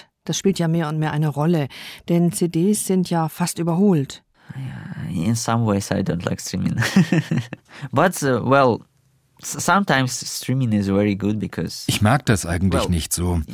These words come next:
Speaker 2: you
Speaker 3: Aber
Speaker 2: can't,
Speaker 3: manchmal
Speaker 2: uh,
Speaker 3: ist
Speaker 2: say that
Speaker 3: Streamen doch
Speaker 2: streaming of
Speaker 3: gut.
Speaker 2: Tchaikovsky
Speaker 3: Denn das
Speaker 2: competition,
Speaker 3: Streaming des
Speaker 2: it is
Speaker 3: Tschaikowski-Wettbewerbs
Speaker 2: fantastic
Speaker 3: war eine
Speaker 2: way
Speaker 3: fantastische
Speaker 2: to
Speaker 3: Möglichkeit,
Speaker 2: share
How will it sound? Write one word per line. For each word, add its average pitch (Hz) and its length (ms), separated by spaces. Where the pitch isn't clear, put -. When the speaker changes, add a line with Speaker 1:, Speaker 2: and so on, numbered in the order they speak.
Speaker 2:
you 143 160
Speaker 3:
Aber 120 280
Speaker 2:
can't, 131 140
Speaker 3:
manchmal 156 520
Speaker 2:
uh, - 100
Speaker 3:
ist 151 140
Speaker 2:
say 110 100
that 104 240
Speaker 3:
Streamen 143 480
doch 135 140
Speaker 2:
streaming 117 200
of 175 140
Speaker 3:
gut. 101 240
Speaker 2:
Tchaikovsky - 580
Speaker 3:
Denn 104 440
das 98 240
Speaker 2:
competition, - 60
Speaker 3:
Streaming 131 460
des 107 140
Speaker 2:
it - 40
is - 40
Speaker 3:
Tschaikowski-Wettbewerbs 92 960
Speaker 2:
fantastic 110 260
Speaker 3:
war 107 80
eine 113 100
Speaker 2:
way 107 60
Speaker 3:
fantastische 117 580
Speaker 2:
to 90 60
Speaker 3:
Möglichkeit, 113 540
Speaker 2:
share 104 180